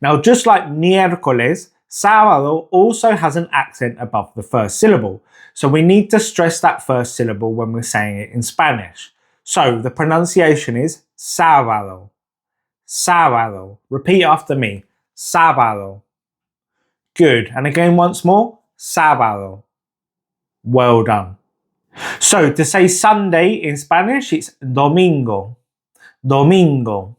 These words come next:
Repeat after me. Domingo. Good. And again, domingo.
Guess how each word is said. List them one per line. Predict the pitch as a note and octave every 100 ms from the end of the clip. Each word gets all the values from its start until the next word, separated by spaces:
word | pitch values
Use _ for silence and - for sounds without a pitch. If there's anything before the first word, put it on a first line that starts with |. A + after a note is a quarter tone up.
| _ _ _ _
Repeat | C#3 C#3+ F3+ F#3
after | E3 D#3 D3+
me. | C3+ A2+ G2 G2+ _ _ A#2+
Domingo. | C3 D#3 F3 C#3+ A#2 G2+ F#2+ - _ _ _ _ _ _ _ _ _ _
Good. | F3 C3 A2
And | B2+
again, | D3 F3 G3 G#3+ - _ _ _ B2
domingo. | C#3+ D3+ E3+ D#3+ B2+ G#2+ F#2+ F#2+